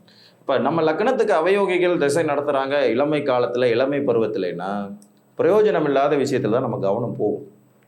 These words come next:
அது படிப்பா இருக்கட்டும், வேலையா இருக்கட்டும், வாழ்க்கை துணையை தேர்ந்தெடுக்கிறதா இருக்கட்டும், உயர்கல்வி பெறுவதா இருக்கட்டும், சம்மந்தம் இல்லாத படிப்பெல்லாம் கூட எடுத்து படிப்பாங்க. எதுக்குமே யூஸ் இருக்காது, இவங்க அந்த படிப்பு தான் எனக்கு வேணும்னு சொல்லிட்டு படிச்சுட்டு முடிச்சுட்டு, அதுக்கப்புறம் அந்த பக்கமே எதுவுமே யூஸ் இல்லைங்கிற மாதிரி இருப்பாங்க.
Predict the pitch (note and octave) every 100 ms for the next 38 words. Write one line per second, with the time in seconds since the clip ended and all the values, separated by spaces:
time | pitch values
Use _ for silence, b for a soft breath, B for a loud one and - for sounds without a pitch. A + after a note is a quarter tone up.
0 | _ _ _ _ b b b - E2+ F2
1 | A2+ C#3+ C#3 A2 G#2 A2+ A#2 - B B
2 | B G2 C3+ D3+ B2+ G#2+ G#2 G#2+ G#2+ A2+
3 | - b b A2+ F3 F3 E3 D3+ B2+ A2+
4 | C#3 E3 D3+ C3 A#2+ G#2 F#2+ F2+ - G#2+
5 | A#2 A#2 - - _ A2 D3 F#3+ D#3+ C#3
6 | C3+ A#2 A2+ A2 G#2+ - - A2 A2 -
7 | D3+ F#3 F#3+ E3+ E3+ D3+ D3 D#3+ E3 D#3+
8 | D#3 C#3+ - - - - - - b b
9 | b b b A#2+ D3 F3 F#3 G3 E3+ F3
10 | E3 D3+ D3+ D#3 C#3+ C3 B2+ C#3 C#3+ D3+
11 | C3 G#2 A#2+ B2+ C3 A#2+ A2 - A2+ A2+
12 | - A2 G#2 - A#2+ G#2+ G#2 G#2+ G2 G#2
13 | A2+ B2 C3 B2 B2 D3+ D#3 D3 C#3+ C#3+
14 | B2 B2 A2+ G2+ G#2+ D#2+ D#2+